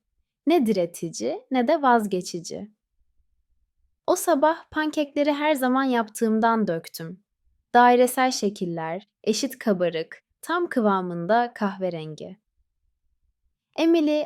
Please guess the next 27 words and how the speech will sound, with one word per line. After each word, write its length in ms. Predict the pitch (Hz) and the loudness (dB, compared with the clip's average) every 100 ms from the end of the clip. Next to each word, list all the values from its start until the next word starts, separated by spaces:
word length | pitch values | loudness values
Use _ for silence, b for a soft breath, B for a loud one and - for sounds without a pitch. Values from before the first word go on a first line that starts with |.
| - | -2
akça 380 | 269 277 - 294 | -4 -4 -2 2
ağaç 200 | 247 240 | 4 2
şurubu 640 | - 220 202 190 190 196 | 0 0 0 0 -2 0
ve 220 | 202 214 | 0 2
dondurulmuş 640 | 202 208 208 214 220 247 247 | 4 4 4 2 0 0 -2
çilek 320 | - 214 208 | -2 -2 -2
severdi. 720 | - 180 170 160 156 - 196 _ _ _ _ _ | -6 -6 -6 -8 -10 -14 -16 _ _ _ _ _
Kendi 300 | 285 294 359 | 0 2 0
süslemesini 720 | 339 285 277 269 269 277 320 | -4 -4 0 0 0 -2 -4
kendi 320 | 302 254 254 | -2 0 0
yapmasına 540 | 320 269 262 214 247 370 | 2 0 0 -4 -2 -2
izin 360 | 311 240 240 | -2 0 0
verdim. 480 | 185 160 156 - 190 _ _ - | 0 -4 -10 -14 -16 _ _ 0
Ellerini 480 | 269 277 285 302 311 | 2 4 4 4 2
yavaş 500 | 208 208 302 - 285 | 2 2 -2 -2 -2
ve 160 | 277 | 0
dikkatli 500 | 233 226 233 220 226 | 0 -2 -2 -2 -6
kullandı. 720 | 220 202 170 156 156 - 196 _ _ _ _ | -4 -4 -4 -8 -12 -14 -16 _ _ _ _
Yaşından 640 | 254 254 277 269 302 285 | 2 2 0 2 2 2
büyük 280 | 240 269 269 | 4 2 2
biri 220 | 214 202 | 2 2
gibi. 400 | 175 165 156 175 _ _ _ _ _ _ _ _ | -2 -4 -6 -8 _ _ _ _ _ _ _ _
Pencere 400 | 302 311 392 381 | 0 4 4 6
altındaki 480 | 320 320 302 294 330 | 4 2 -2 -2 -2
tahta 320 | 277 262 311 | -2 -2 0
masada 440 | 277 254 240 214 | 0 0 0 0
oturduk. 640 | 185 - 175 165 - _ | -2 -4 -10 -10 -16 _